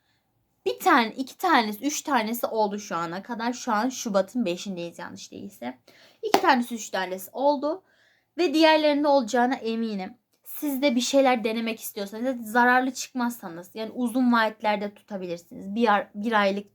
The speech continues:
süreçte tutabilirsiniz. Ama bu tabii süreçte şu olmasın yani.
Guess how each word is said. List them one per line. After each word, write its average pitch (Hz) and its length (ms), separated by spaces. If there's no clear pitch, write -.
süreçte 175 380
tutabilirsiniz. - 800
Ama 294 220
bu 285 80
tabii 285 400
süreçte 294 640
şu - 380
olmasın 247 760
yani. 170 360